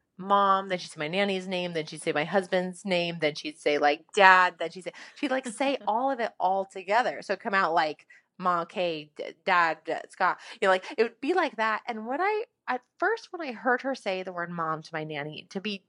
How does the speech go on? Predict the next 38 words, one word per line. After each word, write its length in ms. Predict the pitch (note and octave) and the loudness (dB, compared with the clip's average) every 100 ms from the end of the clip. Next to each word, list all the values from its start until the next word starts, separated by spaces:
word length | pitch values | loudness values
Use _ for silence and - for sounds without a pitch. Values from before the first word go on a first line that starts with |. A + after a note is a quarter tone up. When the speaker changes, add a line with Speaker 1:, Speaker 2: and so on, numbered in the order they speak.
| - | -6
Speaker 1:
totally 420 | A#3 B3+ C#4 C4+ | 2 4 4 4
honest, 300 | E3 D#3 E3 - | 4 2 0 0
I, 80 | |
like, 200 | G3 B3+ | 2 0
kinda 240 | - D4 F4 | 4 4 6
crushed 320 | - - - | 6 4 4
me 120 | D#3 | -4
for 100 | E3+ | 0
just 180 | G#3 A#3+ | 2 2
a 80 | B3+ | 4
second 260 | D4 F#4 | 4 4
'cause 100 | - | 2
I'm 60 | B3 | 4
like, 140 | F#3+ - | 6 6
"Oh," 280 | E4+ F4 D#4+ - - - | 6 6 2 -6 -20 -18
not 260 | A#3+ C#4+ G#4 | -6 -2 0
because 200 | G#4+ F#4 | -2 -2
the 100 | C#4+ | -4
nanny's 360 | B3 G3 F#4 G4 | -6 -4 -2 -2
doing 160 | G#3+ F#3 | -6 -6
a 40 | |
bad 200 | F#3 F#3 | -4 -2
job, 160 | G3+ F#3+ | -4 -6
but 80 | A3+ | -10
just 220 | E4+ - | -8 -6
because 240 | F#4+ F4 - | -2 -2 -2
I 240 | - D4 | -8 -6
felt 240 | C#4 B3+ A3 | 0 0 2
like, 280 | G#3 G3+ - | 0 -2 -6
"Oh, 220 | - B3+ | -2 0
it's 140 | B3 - | 0 -4
because 260 | B3+ B3+ - | -10 -8 -4
I'm 220 | A#3 A#3 | -4 -2
not 160 | A#3 A3 | -2 -2
around 580 | G#3+ G#3 G#3 G3+ G3+ G3 | 0 2 2 2 0 -4
and 120 | F#3+ | -2
that's 260 | G3+ A3 | -2 -2
the 120 | - | -6